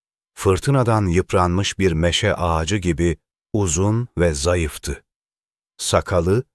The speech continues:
griye çalan kahverengiydi. Gözleri ise çelik rengindeydi.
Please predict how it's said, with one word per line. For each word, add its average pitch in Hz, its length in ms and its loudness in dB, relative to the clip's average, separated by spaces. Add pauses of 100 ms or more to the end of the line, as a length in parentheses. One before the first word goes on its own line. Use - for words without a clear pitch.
(240)
griye 101 500 0
çalan 95 460 0
kahverengiydi. 76 1040 -2 (580)
Gözleri 92 560 0
ise 101 340 0 (100)
çelik 95 440 0
rengindeydi. 73 800 -2